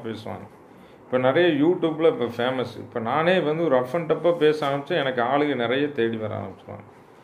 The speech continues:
ஏன்னா இது ஒரு சைக்காலஜிக்கலா வச்சுட்டு இருக்காங்க. அது வந்து சரியான முறையும் கிடையாது, அது பண்ணவும் மாட்டாங்க,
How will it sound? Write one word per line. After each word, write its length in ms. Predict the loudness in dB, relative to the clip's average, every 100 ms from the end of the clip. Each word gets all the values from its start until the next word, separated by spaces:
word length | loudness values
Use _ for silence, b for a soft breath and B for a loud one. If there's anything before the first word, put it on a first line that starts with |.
| B B 0
ஏன்னா 140 | 2 4
இது 180 | 4
ஒரு 160 | 4 4 2
சைக்காலஜிக்கலா 840 | 2 2 0 0 -2 0 0 0
வச்சுட்டு 180 | -6 -14
இருக்காங்க. 400 | -12 -12 -8 -6
அது 420 | -4 0 0 2
வந்து 240 | 0 -2
சரியான 500 | 0 0 2 2 0
முறையும் 360 | 0 0 0 0
கிடையாது, 340 | 2 2 2
அது 140 | 0 -2
பண்ணவும் 480 | -2 -2 0 -2 -2
மாட்டாங்க, 380 | -2 -2 -4